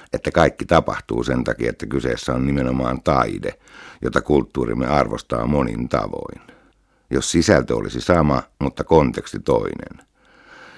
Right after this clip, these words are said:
Jos siis kyseessä olisi vaikkapa raakaa kananlihaa käyttävä fetisistinen pornografia, sellaistakin tässä oudossa maailmassa varmaan esiintyy, tilanne olisi ihan toinen, eikä kukaan osallistujista olisi siitä erityisen ylpeä.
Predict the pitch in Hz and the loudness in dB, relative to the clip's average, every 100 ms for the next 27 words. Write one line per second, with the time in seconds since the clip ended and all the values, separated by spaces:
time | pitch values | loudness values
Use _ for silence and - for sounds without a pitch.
0 | - - 82 - 87 71 - 69 76 60 | -4 4 4 4 2 2 0 0 2 0
1 | 64 60 62 64 62 - - 65 69 76 | 0 0 0 0 -2 -2 -2 2 4 6
2 | 60 - 60 55 71 69 62 53 55 57 | 4 2 -2 0 0 0 -2 -6 -6 -6
3 | 58 52 - 57 57 - 71 64 55 52 | -6 -8 -8 -6 -4 -2 -2 -2 -6 -8
4 | - 55 53 - 69 58 57 - 50 - | -6 -6 -2 4 4 4 -4 -8 -12 -10
5 | 50 50 - _ _ - - _ - 60 | -12 -12 -16 _ _ -20 -20 _ -4 -2
6 | 50 - 60 57 57 - 62 64 57 - | -2 -6 -6 -4 -4 -2 2 2 2 -2
7 | 60 65 55 57 - 62 65 58 62 60 | -2 -2 -2 -4 -4 -2 0 0 -2 0
8 | 71 55 50 50 - - 50 - - - | 0 -2 -6 -8 -10 -10 -10 -10 -18 -20
9 | - - - 90 82 65 64 65 67 73 | -20 -10 4 6 8 6 0 0 0 0
10 | 65 92 69 53 50 50 - - - - | 2 4 6 4 -4 -10 -12 -18 -20 -20
11 | - - 71 69 76 92 73 64 53 80 | -20 -4 0 2 2 2 2 0 0 0
12 | 69 52 - - 57 - 50 58 60 64 | 0 -2 -6 -6 -6 -4 -2 -2 -2 -2
13 | 71 69 71 71 65 62 71 - 90 50 | 0 2 2 0 -2 -4 -2 2 2 2
14 | - - - | -4 -14 -16